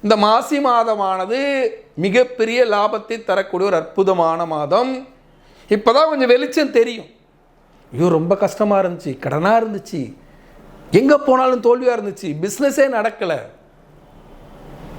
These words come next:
அசிங்கமா இருக்கு கடன்ல" அப்படின்னு புலம்பிக் கொண்டிருந்த கன்னிராசிக்காரர்களுக்கு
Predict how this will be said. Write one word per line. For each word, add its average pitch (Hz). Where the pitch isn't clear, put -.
அசிங்கமா 277
இருக்கு 240
கடன்ல" 202
அப்படின்னு 226
புலம்பிக் 240
கொண்டிருந்த 202
கன்னிராசிக்காரர்களுக்கு 190